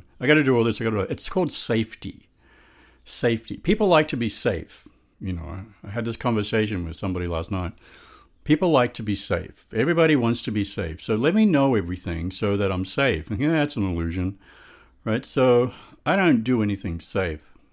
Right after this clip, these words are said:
When I do things, I just walk into it. I don't need to know. Like these podcasts,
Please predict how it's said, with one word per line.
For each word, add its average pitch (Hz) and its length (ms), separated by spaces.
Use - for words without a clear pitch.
When 107 160
I 131 240
do 117 300
things, 82 480
I 104 60
just 110 260
walk 90 200
into 101 220
it. 78 120
I 131 60
don't 165 100
need 104 160
to 92 80
know. 80 260
Like 123 200
these 113 220
podcasts, 143 920